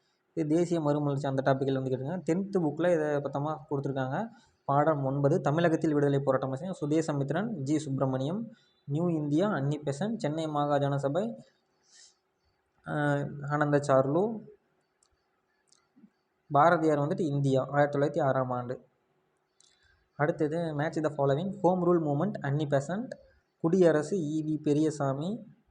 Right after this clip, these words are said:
உமன்ஸ் சுதேசி லீக் எஸ் அம்புஜதம்மாள், abolition of தேவதாசி சிஸ்டம் முத்துலட்சுமி ரெட்டி. ஆப்ஷன் ஏ. சுயாட்சி இயக்கம் அன்னி பெசன்ட், குடியரசு ஈ வே ராமசாமி, பெண்கள் சுதேசி இயக்கம் எஸ் அம்புஜதம்மாள்,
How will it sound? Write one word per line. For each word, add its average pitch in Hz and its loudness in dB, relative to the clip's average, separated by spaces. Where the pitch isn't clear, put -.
உமன்ஸ் 190 -4
சுதேசி 147 -2
லீக் 165 0
எஸ் 160 -4
அம்புஜதம்மாள், 139 -2
abolition 156 2
of 156 -4
தேவதாசி 143 2
சிஸ்டம் 170 -6
முத்துலட்சுமி 151 -4
ரெட்டி. 127 -2
ஆப்ஷன் 143 -4
ஏ. 139 0
சுயாட்சி 160 4
இயக்கம் 143 0
அன்னி 139 -2
பெசன்ட், 143 -4
குடியரசு 151 0
ஈ 143 -2
வே 143 0
ராமசாமி, 139 -2
பெண்கள் 151 -2
சுதேசி 143 -2
இயக்கம் 135 -2
எஸ் 143 -8
அம்புஜதம்மாள், 139 -2